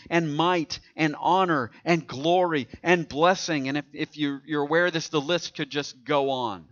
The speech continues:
of all that Jesus is worthy to receive. He will own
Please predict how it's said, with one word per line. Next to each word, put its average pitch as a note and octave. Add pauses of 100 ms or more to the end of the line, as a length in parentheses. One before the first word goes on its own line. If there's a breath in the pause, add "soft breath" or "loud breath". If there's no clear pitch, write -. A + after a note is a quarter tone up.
(400 soft breath)
of C#3
all D3 (120)
that C#3
Jesus C3
is B2+
worthy A#2+ (200 soft breath)
to D3
receive. C3 (140 soft breath)
He G#3+
will F#3
own D#3